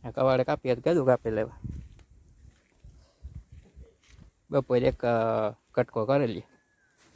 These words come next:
કવાડે, કવાડે. આ મશીનથી ઝડપથી. હજી હવે નાખે એવું થાય, બધાય કપાઈ ગયા. પીપરો મોટો, ટિફિન, વાયરો મળતો હતો, એક લીમડો નાખે એવું તો.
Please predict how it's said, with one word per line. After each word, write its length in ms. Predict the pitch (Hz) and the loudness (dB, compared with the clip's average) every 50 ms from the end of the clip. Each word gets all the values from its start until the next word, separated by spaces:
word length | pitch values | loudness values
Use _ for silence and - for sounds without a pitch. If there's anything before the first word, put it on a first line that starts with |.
| _ _ - - _ _ _ - | _ _ -20 -20 _ _ _ -6
કવાડે, 300 | - 123 110 104 104 107 | -2 -2 0 0 -2 -4
કવાડે. 400 | - - 110 101 107 107 104 104 | -6 -6 -6 -6 -4 -4 -4 -4
આ 80 | 107 110 | -4 -4
મશીનથી 460 | 113 127 131 - - 123 110 110 113 | -2 -2 -2 -2 -4 -8 -6 -6 -6
ઝડપથી. 500 | 110 127 147 156 143 - _ - 127 135 - _ _ _ - - | -2 0 2 2 0 -2 _ -16 -16 -16 -16 _ _ _ -10 -6
હજી 120 | 123 123 | -2 0
હવે 120 | 123 123 | 2 2
નાખે 260 | 127 131 135 135 - 135 | 2 2 2 0 0 -2
એવું 120 | 139 135 | -2 0
થાય, 140 | 131 139 135 | 0 -2 0
બધાય 220 | 139 131 135 131 | 0 0 0 -2
કપાઈ 320 | - - 120 - 120 113 107 | -2 -2 -6 -4 -4 -4 -4
ગયા. 140 | 110 113 - _ _ _ _ _ _ _ _ _ _ _ _ _ _ _ _ _ _ _ _ _ _ _ _ _ _ _ - - _ _ _ _ | -4 -8 -10 _ _ _ _ _ _ _ _ _ _ _ _ _ _ _ _ _ _ _ _ _ _ _ _ _ _ _ -20 -20 _ _ _ _
પીપરો 420 | - 131 123 - 127 123 127 127 123 | -8 -8 -6 -2 0 2 2 2 2
મોટો, 340 | 123 131 127 - - 120 120 | 2 0 0 -2 -2 -6 -6
ટિફિન, 560 | - - 127 123 - 131 123 120 117 117 120 | -4 -4 -6 -4 -2 -2 -2 0 -2 0 0
વાયરો 240 | 123 127 127 123 120 | 2 2 2 2 2
મળતો 360 | 120 120 117 - - - 113 | 0 0 -2 -2 -6 -8 -4
હતો, 120 | 113 113 | -2 -2
એક 160 | 113 107 - | -4 -4 -2
લીમડો 320 | 117 123 123 123 120 120 117 | -2 -2 0 0 0 0 -2
નાખે 280 | 117 117 113 - - | -2 -4 -6 -6 -8
એવું 160 | 117 110 110 - | -8 -8 -8 -10
તો. 220 | - - - | -10 -14 -14